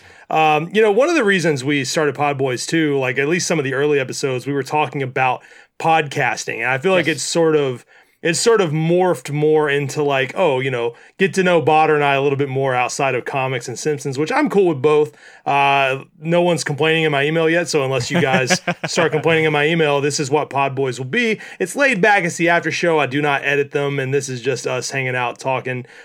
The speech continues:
Speaker 1: uh, hanging out with all of you. Shout out to the Simpsons Lost and Found also. Uh, but, you know, Badr, do you have any, like, uh, d-, d-, is there any cool podcast stuff that you've heard recently as far as, like, upcoming,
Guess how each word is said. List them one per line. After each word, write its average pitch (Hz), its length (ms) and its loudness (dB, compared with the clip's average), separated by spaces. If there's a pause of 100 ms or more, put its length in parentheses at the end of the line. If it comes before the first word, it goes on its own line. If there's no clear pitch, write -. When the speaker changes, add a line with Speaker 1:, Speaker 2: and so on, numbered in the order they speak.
(120)
Speaker 1:
uh, 127 180 -2
hanging 143 220 0
out 139 140 0
with 123 100 -2
all 127 220 0
of 117 80 -8
you. 135 320 -2 (140)
Shout 151 260 2
out 135 60 0
to 139 80 0
the 123 60 -4
Simpsons 139 440 -4
Lost 127 320 -4
and 110 120 -10
Found 196 480 2
also. 147 540 -2 (400)
Uh, 160 220 2
but, 180 380 0
you 196 140 -2
know, 190 100 4
Badr, 190 260 2
do 165 100 -2
you 175 100 0
have 208 260 2
any, 202 200 2
like, 147 380 0
uh, 143 500 0
d-, 143 160 -10 (100)
d-, - 80 -8 (300)
is 170 140 0
there 226 100 4
any 269 100 2
cool 208 240 2
podcast 160 720 2
stuff 135 340 -4
that 131 80 -4
you've 131 160 -6
heard 131 240 -4
recently 127 400 -4
as 120 120 -4
far 135 160 -2
as, 127 120 -2
like, 127 240 -2
upcoming, 147 920 -4